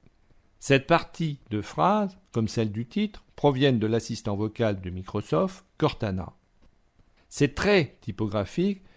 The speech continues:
sont une véritable intrusion dans la belle et sereine composition abstraite de la peinture, comme peut l'être la voix de cet assistant qui vient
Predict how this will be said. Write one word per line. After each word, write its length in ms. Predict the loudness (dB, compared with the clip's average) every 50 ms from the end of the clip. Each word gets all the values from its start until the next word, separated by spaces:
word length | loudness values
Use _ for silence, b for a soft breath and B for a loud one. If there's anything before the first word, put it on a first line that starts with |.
| b b b b
sont 180 | -4 -2 -2
une 200 | 0 0 0 2
véritable 500 | 4 4 6 4 4 4 4 4 4 6
intrusion 580 | 4 2 2 0 -2 0 0 0 0 0 0 0
dans 180 | 0 2 2 2
la 140 | 2 2
belle 300 | 2 4 4 6 6 6
et 60 | 4 2
sereine 400 | 2 2 2 4 4 2 2 0
composition 680 | -2 -4 -2 -2 -2 -2 -2 -4 -6 -4 -2 -2 -2
abstraite 420 | -2 -4 -4 -2 2 2 2 4
de 80 | 2 2
la 140 | 2 2 0
peinture, 500 | -2 -4 -4 -6 -8 -10 -10 -10 -10 -12 b b b b b b b b
comme 220 | 6 6 6 6
peut 120 | 6 4
l'être 260 | 6 6 6 4 4 2
la 120 | 2 2
voix 380 | 2 4 6 8 8 8 6 4
de 120 | 0 -4
cet 220 | -4 -4 -6 -4
assistant 520 | -4 -6 -6 -8 -10 -8 -2 0 0 0 0
qui 200 | -2 -2 -4 -4
vient 340 | -2 0 2 2 2 2